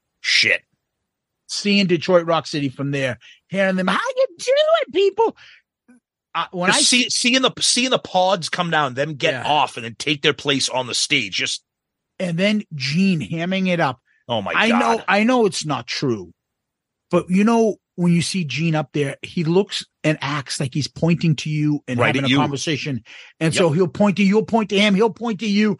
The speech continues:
Speaker 2: and he does his head, and you're like, "Yeah."
Speaker 1: Yeah.
Speaker 2: Throughout the show, I would swear that, "Oh, no, no, no, me and Gene had a connection." And I bet you the guy to my right is saying, "No, no, no, Gene was doing
Speaker 1: I
Speaker 2: that to me."
Speaker 1: we
Speaker 2: And
Speaker 1: all
Speaker 2: Tom
Speaker 1: thought
Speaker 2: was saying
Speaker 1: that.
Speaker 2: the same.
Speaker 1: Yeah.
Speaker 2: Amazing. Gene
Speaker 1: Yep.
Speaker 2: was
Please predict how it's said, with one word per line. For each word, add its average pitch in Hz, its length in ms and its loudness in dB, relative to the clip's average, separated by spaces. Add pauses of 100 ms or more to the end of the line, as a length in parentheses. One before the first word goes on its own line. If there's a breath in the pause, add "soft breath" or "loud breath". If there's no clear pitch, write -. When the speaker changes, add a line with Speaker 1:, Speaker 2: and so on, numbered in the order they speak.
(180 loud breath)
Speaker 2:
and 185 160 2
he 208 80 4
does 208 240 2
his 196 140 0
head, 214 300 2
and 202 40 0
you're 208 140 4
like, 202 320 -2
"Yeah." - 400 -6 (180)
Speaker 1:
Yeah. 180 300 2 (560)
Speaker 2:
Throughout 208 460 2
the 320 120 4
show, 180 540 2 (400)
I 196 140 4
would 202 180 -2
swear 220 300 0
that, 175 180 -4
"Oh, 294 100 2
no, 349 80 0
no, 392 140 -4 (140)
no, 208 60 -2
me 214 220 0
and 214 80 -4
Gene 285 300 -4
had 220 160 2
a - 20 -4
connection." 185 540 -2 (220 soft breath)
And 165 80 0
I 185 40 4
bet 208 160 0
you 196 80 2
the 180 60 2
guy 196 220 2
to 196 140 2
my 185 140 4
right 214 300 2
is 156 100 -6
saying, 196 200 0
"No, 185 100 2
no, 180 180 0
no, 139 180 -4 (280)
Gene 226 200 2
was 196 140 2
doing 196 160 2
Speaker 1:
I 190 40 4
Speaker 2:
that 165 100 -2
to 151 100 -8
me." 165 380 0 (180)
Speaker 1:
we 127 120 -2
Speaker 2:
And 165 80 4
Speaker 1:
all 220 120 4
Speaker 2:
Tom - 20 2 (120)
Speaker 1:
thought - 80 4
Speaker 2:
was - 80 0
saying 147 160 2
Speaker 1:
that. - 20 -4
Speaker 2:
the 190 60 -6
same. 208 220 -6 (260)
Speaker 1:
Yeah. 240 260 2 (220)
Speaker 2:
Amazing. 180 1120 -2
Gene 214 380 0
Speaker 1:
Yep. 214 80 2
Speaker 2:
was 165 180 -2